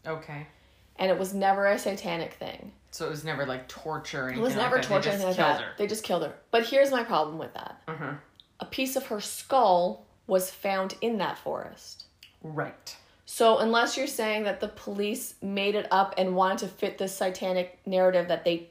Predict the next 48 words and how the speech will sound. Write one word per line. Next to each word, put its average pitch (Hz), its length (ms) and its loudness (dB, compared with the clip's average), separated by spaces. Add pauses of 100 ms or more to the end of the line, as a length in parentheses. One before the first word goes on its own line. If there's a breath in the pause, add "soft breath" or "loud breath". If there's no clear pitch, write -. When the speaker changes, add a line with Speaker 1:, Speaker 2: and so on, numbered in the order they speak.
(140)
Speaker 2:
took - 200 -8
the 233 80 -4
skull 185 640 2 (180 soft breath)
and 180 200 -2
planted 220 400 0
it 180 100 -2
there 175 140 4
and 190 120 -2
then 226 140 2
took, 240 140 0
'cause 226 120 -6
you 226 60 -6
can 226 100 -6
find 190 180 0
the 170 40 -6
picture, - 360 -10 (320 soft breath)
and 208 120 0
then 214 100 4
took 226 140 0
a - 60 0
picture 202 420 2
for 185 160 2
that 175 300 4
guy 185 240 2
to 175 100 -6 (220)
find 214 280 0
it. 110 320 -6 (140)
Speaker 1:
Right. 156 480 -6 (220)
It, 160 200 -8
Speaker 2:
That - 60 -14
Speaker 1:
that 226 240 10
Speaker 2:
doesn't 240 240 2
make 196 160 0
sense - 300 -2
to - 60 -8
Speaker 1:
that 160 160 2
Speaker 2:
me. - 40 -6
Speaker 1:
theory 156 240 -2
doesn't 135 280 -6
work. - 260 -14
Yeah. 170 160 -2 (1080 soft breath)
Fair 151 160 -8
Speaker 2:
But 214 220 8
Speaker 1:
enough. - 140 -10
Speaker 2:
I 226 160 10
do 226 320 0
believe 214 580 8
that 175 840 4